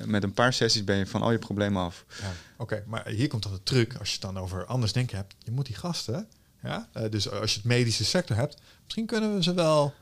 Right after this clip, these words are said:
Speaker 2: slim, eh, een verandering laten realiseren. Want weet je wie ook, Big Pharma is een groot speler. Weet je
Speaker 1: Ja.
Speaker 2: wie groot zijn? De zorgverzekeraars.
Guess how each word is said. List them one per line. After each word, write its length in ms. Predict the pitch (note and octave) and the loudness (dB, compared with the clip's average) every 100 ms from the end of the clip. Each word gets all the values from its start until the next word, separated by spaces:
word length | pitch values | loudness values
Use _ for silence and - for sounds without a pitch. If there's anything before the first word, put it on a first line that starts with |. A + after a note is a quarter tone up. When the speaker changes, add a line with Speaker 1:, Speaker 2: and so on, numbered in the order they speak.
| - - - | -20 -20 -8
Speaker 2:
slim, 560 | - - A#3 A#3 A3 - - - | -2 2 4 4 2 -2 -20 -14
eh, 400 | - C3 B2 A#2+ | -2 2 4 2
een 220 | - B2 | 0 -2
verandering 480 | B2+ D3+ E3+ G#3 E3 | 2 4 6 6 4
laten 160 | C3+ B2 | 4 2
realiseren. 300 | A#2 A#2 C3 | 2 2 2
Want 120 | B2+ | 4
weet 140 | F3 | 4
je 80 | F3 | 6
wie 80 | E3+ | 2
ook, 280 | G3+ E3+ B2+ | 2 -2 2
Big 120 | B2+ | 2
Pharma 220 | - G3 | 4 4
is 60 | A#2+ | 2
een 60 | - | 0
groot 240 | D3+ F3 | 0 0
speler. 420 | - D#3 D3 G2 - - | 0 0 0 -2 -8 -12
Weet 100 | G2+ | 0
je 60 | A#2 | 2
Speaker 1:
Ja. 60 | |
Speaker 2:
wie 80 | A#2 | 4
groot 160 | D3 E3+ | 2 0
zijn? 300 | - G3 A3 - - _ | 0 -4 -6 -14 -20 _
De 80 | |
zorgverzekeraars. 880 | - - F#2+ - - F2+ F2+ F2 - | -10 -8 -8 -8 -8 -12 -14 -12 -14